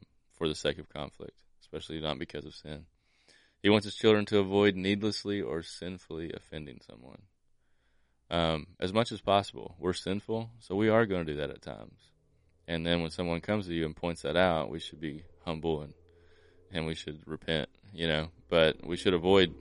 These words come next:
doing it on purpose. Like, if you ever say to yourself, "Well, that's just the way I am, they can get over it,"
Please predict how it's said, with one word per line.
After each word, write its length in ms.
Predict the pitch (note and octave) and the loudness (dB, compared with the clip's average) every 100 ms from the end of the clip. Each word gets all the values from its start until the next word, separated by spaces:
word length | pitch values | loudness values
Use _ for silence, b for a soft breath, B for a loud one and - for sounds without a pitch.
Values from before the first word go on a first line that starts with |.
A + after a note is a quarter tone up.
| - | -4
doing 160 | E2+ E2+ | 0 0
it 60 | |
on 140 | D#2 C#2+ | 0 -2
purpose. 460 | D#2+ D2+ - - | -4 -4 -8 -8
Like, 240 | D2+ D2+ C2+ B B B B B _ _ _ _ _ - | -2 -2 -4 B B B B B _ _ _ _ _ -12
if 160 | F#2 - | -8 2
you 180 | G#2+ G#2 | 6 6
ever 180 | G#2 G2 | 6 6
say 160 | F#2+ | 6
to 60 | F2+ | 6
yourself, 360 | F2 - E2+ | 4 2 0
"Well, 100 | D2+ | 0
that's 220 | E2 A2 - | 0 0 -2
just 220 | G#2+ - | -8 -4
the 80 | F2+ | 0
way 180 | F#2 | 2
I 100 | F#2 F2+ | 4 2
am, 260 | F#2+ E2+ | 0 -2
they 100 | E2+ | -4
can 140 | F2 E2 | -8 -4
get 160 | E2 | 0
over 260 | E2 E2 C#2+ | 0 -2 -6
it," 160 | - | -14